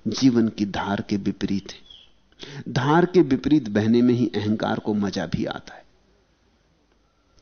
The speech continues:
धार के साथ बहने में अहंकार टिकेगा ही नहीं,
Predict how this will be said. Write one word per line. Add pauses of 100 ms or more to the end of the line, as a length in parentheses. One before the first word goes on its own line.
(360)
धार
के
साथ
बहने
में
अहंकार
टिकेगा
ही
नहीं,